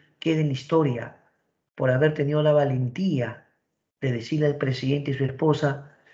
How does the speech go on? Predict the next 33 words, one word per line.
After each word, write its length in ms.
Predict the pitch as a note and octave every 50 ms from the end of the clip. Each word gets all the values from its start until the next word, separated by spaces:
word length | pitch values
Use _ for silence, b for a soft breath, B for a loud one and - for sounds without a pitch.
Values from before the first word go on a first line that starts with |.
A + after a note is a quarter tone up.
| B B B B
que 160 | - C#3 C3+
no 120 | C3+ D3+ E3+
estaban 380 | D#3+ - - E3 D3+ D3 C#3
respetando 520 | C3+ C3 B2+ B2 - B2 - C#3+ C3+ C3 B2+
la 140 | B2+ C3 B2+
Constitución, 720 | - A2 - B2+ C3 - - - C3 C3 B2 A#2+ - - - B B B B B B B B B
que 120 | - -
lo 100 | - A#2+
que 80 | A#2 -
estaban 320 | A2+ - D3 D3+ D#3 D3+
cometiendo 440 | D3+ D3 C3 B2+ B2 B2 D3 D3 C#3+
era 100 | D3 D3
una 120 | D3 D3 D3+
infracción 1040 | D3 C3+ C#3 - B2+ G#2+ G2 - - - - C#3+ D3 D#3+ D#3 C#3 A#2+ - - - _ _
a 120 | A2+ G#2+
la 160 | G#2+ G#2+ G#2+
Constitución. 720 | - G#2+ - - G#2 - G#2+ - - A#2 G#2 F#2+ G2 - b b b b b b b b b b _
La 180 | - B2 A2 A#2
ocho, 340 | C3 C#3+ D3 D3 - - C#3+
la 160 | C3+ A#2+ G#2+
D. 380 | - C3+ C3 A#2 F#2+ - - _ _ _ _ _ _ _ _ _ _ _
La 120 | - D3+
nueve, 640 | C3+ C3 D#3 F3 F3 D#3+ D#3+ D3+ B2+ G2+ - - - _ _ _ _ _ _ _ _ _ _ _ _ _ _ _ _ _ _ _ _ _ _ _ _ _ _ _ _ -
el 160 | A#2 A#2 A#2+
abrazo 340 | A#2+ B2 C#3 D3+ D3 - D3+
en 60 | C#3
Maquinguay 520 | C3+ B2+ - G2+ A2 A2+ C3 C#3+ D3 C#3+
ocurrió 380 | C#3+ C#3 - B2+ A#2 A#2+ C3+ C#3+
en 80 | C#3
el 80 | C#3 C#3
gobierno 340 | C3 B2 A#2+ C3 C3 C3+ C3+
de 180 | C3+ C3 B2+
quién? 460 | B2+ - F3 F3+ E3+ C#3 A#2 - -